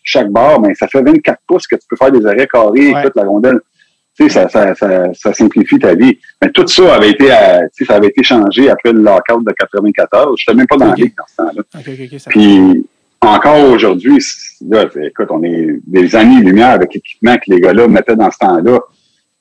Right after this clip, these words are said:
Speaker 1: Tu sais, ça a changé beaucoup, les gars. L'équipement est beaucoup plus petit. Les culottes sont plus petites. Les culottes sont quasiment formées à ta cuisse.
Speaker 2: Des
Speaker 1: Fait que
Speaker 2: leggings.
Speaker 1: t'as pas vraiment de marge d'erreur. Si elle pogne un petit peu le côté de ta culotte, elle risque de rentrer, tu sais. Fait que c'est, c'est toutes des petites choses que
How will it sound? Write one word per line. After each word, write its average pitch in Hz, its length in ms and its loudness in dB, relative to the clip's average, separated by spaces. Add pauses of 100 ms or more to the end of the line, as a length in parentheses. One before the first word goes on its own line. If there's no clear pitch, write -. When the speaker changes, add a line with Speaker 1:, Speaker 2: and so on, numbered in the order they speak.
(360)
Speaker 1:
Tu - 80 2
sais, - 60 0
ça 78 180 2
a 76 80 0
changé 104 480 0
beaucoup, 110 340 0
les 110 200 4
gars. 123 240 2
L'équipement 101 340 -4
est 107 180 0
beaucoup 113 320 -4
plus 110 200 -8
petit. - 320 -4
Les - 120 -6
culottes 120 400 -2
sont - 140 -4
plus - 200 -4
petites. 135 220 -2
Les 107 120 0
culottes 139 280 0
sont 98 240 0
quasiment 131 480 2 (560)
formées 131 380 4
à 117 60 2
ta - 160 -2
cuisse. - 480 -2 (560)
Speaker 2:
Des 143 140 -8
Speaker 1:
Fait 151 140 -4
que 147 80 -4
Speaker 2:
leggings. 190 300 -2
Speaker 1:
t'as - 80 -4
pas 156 160 -2
vraiment 135 320 2
de 135 40 4
marge 131 360 4
d'erreur. 120 400 2
Si - 140 -8
elle 131 100 0
pogne 139 260 0
un 110 80 0
petit - 160 -10
peu 147 100 -2
le 135 60 -2
côté 127 300 -4
de 131 140 -14
ta 107 100 -2
culotte, 123 380 -4
elle 95 180 -2
risque 120 140 0
de 104 120 0
rentrer, 98 480 -2
tu - 80 -6
sais. 104 80 -8
Fait 95 140 -6
que 98 100 -2
c'est, - 220 -6 (400)
c'est 104 100 -6
toutes 165 120 0
des 135 120 2
petites - 160 -8
choses 147 380 2
que 131 320 2